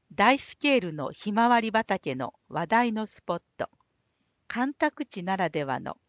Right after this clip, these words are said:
広大な立地を生かした圧巻の花絶景を見ることができます。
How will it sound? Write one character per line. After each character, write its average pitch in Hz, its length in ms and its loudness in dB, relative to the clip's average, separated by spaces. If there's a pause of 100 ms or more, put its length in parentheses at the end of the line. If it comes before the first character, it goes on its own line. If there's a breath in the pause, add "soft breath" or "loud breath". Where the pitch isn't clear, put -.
(180)
広 269 220 4
大 269 220 4
な 240 160 4
立 220 200 -6
地 240 200 0
を 233 80 4
生 220 80 -4
か 220 160 0
し - 120 -14
た - 220 2 (360)
圧 175 200 -4 (120)
巻 254 280 2
の 240 180 -2 (120)
花 240 360 0
絶 254 300 2
景 156 260 0
を - 140 -4 (140)
見 185 100 -4
る 185 120 -4
こ 156 120 -10
と 160 160 -6
が 143 140 -4
で 120 100 -12
き - 160 -20
ま 147 160 -14
す。 - 60 -20